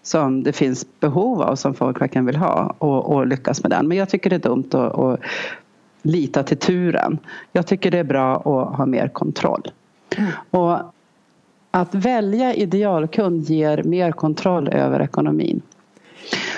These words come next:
Speaker 1: Så om man, om man väljer en idealkund som man verkligen tycker om att jobba tillsammans med. Någon som, som, som, man, man spenderar ju hela dagarna tillsammans med mina kunder. Och om man, om man verkligen tycker om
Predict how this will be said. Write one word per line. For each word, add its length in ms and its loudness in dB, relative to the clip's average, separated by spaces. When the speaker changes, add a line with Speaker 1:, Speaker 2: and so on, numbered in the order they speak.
Speaker 1:
Så 480 0
om 200 2
man, 260 0
om 80 2
man 160 0
väljer 560 2
en 180 2
idealkund 720 0
som 120 0
man 180 2
verkligen 800 0
tycker 420 -2
om 340 0
att 340 -2
jobba 360 0
tillsammans 680 -2
med. 140 -4
Någon 300 0
som, 320 0
som, 300 0
som, 420 0
man, 180 0
man 300 -2
spenderar 440 0
ju 60 2
hela 160 2
dagarna 460 0
tillsammans 420 -2
med 80 2
mina 80 0
kunder. 600 0
Och 240 0
om 120 2
man, 200 2
om 200 2
man 220 0
verkligen 460 0
tycker 400 -2
om 360 0